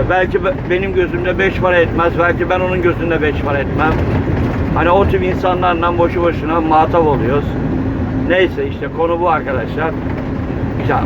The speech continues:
bak konu nereden nereye gitti? Bu uydu işte, uydu takacağım karavana.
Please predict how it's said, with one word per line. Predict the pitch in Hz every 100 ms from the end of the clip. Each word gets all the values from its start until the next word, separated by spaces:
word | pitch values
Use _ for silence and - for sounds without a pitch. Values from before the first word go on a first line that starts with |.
| 156
bak | 165 -
konu | 180 185
nereden | 185 180 175
nereye | 175 180
gitti? | 151 135 139 139 160 165
Bu | 170
uydu | 170 185 175
işte, | 143 156
uydu | 156 170 180
takacağım | 180 151 151 147
karavana. | 139 139 135 143 175